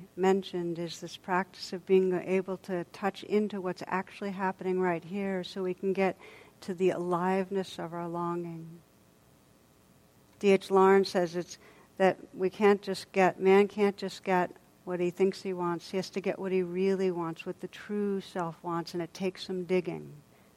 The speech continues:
We have to go down and down and in and in to sense that longing. And then we reach out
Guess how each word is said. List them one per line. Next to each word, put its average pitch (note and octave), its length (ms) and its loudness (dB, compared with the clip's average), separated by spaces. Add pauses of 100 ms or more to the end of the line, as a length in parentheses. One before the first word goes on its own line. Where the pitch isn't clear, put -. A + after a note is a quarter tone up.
(140)
We E3+ 80 -6
have E3+ 180 -6
to F#3 80 -12
go F3 160 -2
down E3 440 -2
and G3 140 0
down E3+ 360 -2
and D#3 120 -6
in E3 160 -4
and F3 140 -2
in D3 380 -6 (960)
to F3+ 100 -8
sense F#3+ 380 4
that F3+ 200 2
longing. F#3 440 4 (240)
And G3 240 8
then G3+ 240 8
we G#3 160 0
reach G3 420 -2
out F#3 320 0